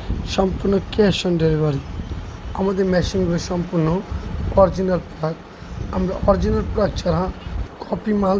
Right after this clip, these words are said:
বিক্রি করি না। দ্রুত সহকারে সেই সেলাই মেশিনটিকে আমরা চেক করে সিল করে সম্পূর্ণ স্ট্যান্ড টেবিল নতুন দিয়ে ফিটিং করে সেলাই মেশিনটি ডেলিভারি দেওয়া হচ্ছে। আপনারা চাইলে আমাদের কাছে সরাসরি চলে আসবেন। সরাসরি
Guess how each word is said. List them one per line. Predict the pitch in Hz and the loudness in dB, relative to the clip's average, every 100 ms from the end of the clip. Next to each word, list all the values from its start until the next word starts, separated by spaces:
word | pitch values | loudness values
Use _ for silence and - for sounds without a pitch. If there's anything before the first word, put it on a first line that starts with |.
| 175 | 0
বিক্রি | 185 185 165 | -2 -2 -2
করি | 151 147 | -2 -2
না। | - - - - - - - | -6 -12 -10 -12 -14 -16 -6
দ্রুত | 190 202 214 220 | -2 -2 -2 -2
সহকারে | - 185 185 - | 2 2 0 -2
সেই | 190 - | -4 -4
সেলাই | 185 185 | -2 0
মেশিনটিকে | 170 - - 170 185 196 - - - - - | 0 -2 -6 -2 -2 -4 -12 -16 -16 -6 0
আমরা | 190 190 - | 2 2 0
চেক | - 202 - | 0 -2 0
করে | 220 180 | 0 0
সিল | - 185 165 | -2 -2 0
করে | 170 214 277 - - - - | 0 0 -4 -12 -10 -8 -2
সম্পূর্ণ | 202 175 202 202 202 | 0 0 0 0 0
স্ট্যান্ড | - 220 175 | 0 0 0
টেবিল | 196 175 180 | 0 2 2
নতুন | 170 190 175 | 0 0 2
দিয়ে | 165 196 - - - - - | 2 0 -6 -10 -10 -12 -8
ফিটিং | - 196 208 196 | -4 -2 -2 -2
করে | 185 180 - | 0 0 2
সেলাই | 190 180 | 2 4
মেশিনটি | 165 - 190 185 | 2 -2 -2 -2
ডেলিভারি | 165 170 170 156 | 0 2 2 2
দেওয়া | 156 | 0
হচ্ছে। | - - - - - - - - - | -2 -10 -10 -14 -14 -14 -14 -6 -4
আপনারা | 175 214 208 - | -2 0 0 2
চাইলে | 196 165 196 - - - - - - | 2 2 0 -6 -10 -14 -16 -10 -4
আমাদের | 190 190 196 | -2 -2 -2
কাছে | 180 175 | -2 0
সরাসরি | 196 190 170 185 - | 2 2 2 -4 -2
চলে | 190 180 | 0 2
আসবেন। | 160 190 - - - - - - | 2 -2 -6 -10 -14 -16 -10 -2
সরাসরি | 202 196 208 | 0 0 0